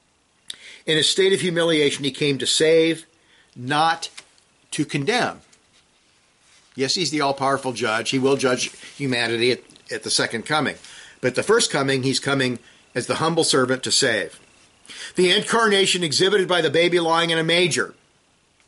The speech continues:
reveals to us that in order to save man, the Son of God voluntarily embraced the humility of divine condescension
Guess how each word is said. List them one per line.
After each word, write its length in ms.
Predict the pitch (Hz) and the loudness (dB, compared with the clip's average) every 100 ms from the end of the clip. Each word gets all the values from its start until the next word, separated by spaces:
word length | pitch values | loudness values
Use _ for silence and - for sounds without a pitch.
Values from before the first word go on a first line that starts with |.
| _ _ - - - | _ _ -20 -20 -8
reveals 560 | 175 175 - 277 311 - | -2 -2 2 2 2 2
to 220 | 180 143 | 2 2
us 280 | 110 117 - - | 2 0 -2 -4
that 160 | - 202 | -2 2
in 100 | 196 | 4
order 240 | 214 214 | 4 4
to 80 | 190 | 2
save 400 | - 220 254 165 | 2 2 2 2
man, 200 | 185 170 | 0 2
the 40 | |
Son 240 | 170 - 196 | 0 2 2
of 120 | 156 | 2
God 360 | 190 180 180 131 | 0 2 0 2
voluntarily 880 | 180 214 240 220 202 202 202 202 | 2 4 2 2 2 4 4 4
embraced 400 | 190 165 180 180 | 2 2 2 2
the 80 | - | 0
humility 920 | 165 180 170 269 320 240 113 101 107 131 _ _ _ _ _ - - | 0 0 2 2 4 2 0 -6 -8 -20 _ _ _ _ _ -20 -8
of 140 | 160 147 | -4 -2
divine 320 | 143 165 170 | 0 0 0
condescension 960 | 135 156 151 139 - 123 113 120 120 | 0 0 0 -2 0 0 0 -4 -8